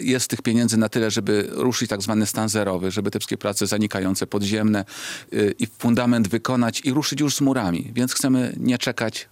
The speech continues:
ruszać. Y, czekamy na uczciwych, rzetelnych budowlańców. Nie ma i nie będzie tam miejsca na żadnego rodzaju historie, które słyszymy z różnych placów, budów. Y, to są pieniądze, które zdobywamy z ogromnym trudem i czasami,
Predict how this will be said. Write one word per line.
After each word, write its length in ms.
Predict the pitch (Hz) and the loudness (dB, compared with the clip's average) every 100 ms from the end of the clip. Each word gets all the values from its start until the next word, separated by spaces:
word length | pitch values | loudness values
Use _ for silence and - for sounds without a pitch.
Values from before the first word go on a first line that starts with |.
| - | -2
ruszać. 400 | 123 123 113 - - - - - | -2 0 -4 -4 -12 -12 -10 -4
Y, 280 | 107 92 - | -2 -2 -2
czekamy 400 | 127 - 131 127 | -2 0 2 4
na 180 | 120 113 - | 2 -2 -4
uczciwych, 480 | 127 - - 127 107 | -2 -2 0 0 2
rzetelnych 380 | 113 127 117 110 | 0 2 2 2
budowlańców. 720 | 117 117 113 113 110 127 - - - | 0 2 2 0 0 -2 -4 -16 -2
Nie 280 | 117 123 127 | 4 4 6
ma 340 | 127 117 117 127 | 4 2 -2 0
i 100 | 127 | 2
nie 140 | 123 110 | 4 4
będzie 260 | 123 120 | 2 2
tam 200 | 110 104 | 2 2
miejsca 400 | 110 113 107 107 | 4 4 2 0
na 100 | 104 | 0
żadnego 400 | 101 104 110 107 | 0 0 2 2
rodzaju 380 | 104 101 104 107 - - | 2 2 2 0 -2 -10
historie, 320 | - 117 117 110 | -2 0 2 2
które 160 | 117 | 0
słyszymy 320 | - 120 110 | 0 2 2
z 60 | 101 | 4
różnych 260 | 107 107 101 | 2 2 0
placów, 380 | 104 104 117 | 0 2 2
budów. 360 | 104 113 117 104 - - - | 2 2 2 -2 -12 -14 -4
Y, 160 | - 107 - | -2 -2 -2
to 100 | 131 | -2
są 180 | 123 127 | 0 0
pieniądze, 460 | 120 117 120 120 120 | 2 2 2 2 0
które 200 | 117 110 | 0 0
zdobywamy 440 | 110 110 110 110 | 2 0 2 2
z 60 | 113 | 2
ogromnym 400 | 110 117 113 107 | 2 2 2 2
trudem 400 | 113 107 113 117 | 0 2 0 0
i 60 | |
czasami, 500 | - 110 123 117 117 | -2 0 2 4 2